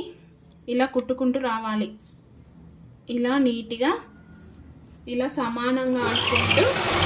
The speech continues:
ఇలా కుట్టుకుంటూ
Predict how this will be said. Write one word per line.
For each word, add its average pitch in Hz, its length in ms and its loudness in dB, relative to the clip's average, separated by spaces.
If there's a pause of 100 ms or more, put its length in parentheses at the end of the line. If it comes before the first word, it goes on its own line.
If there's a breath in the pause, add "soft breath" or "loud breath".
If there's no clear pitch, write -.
(800)
ఇలా 254 220 2 (1400)
కుట్టుకుంటూ 262 640 4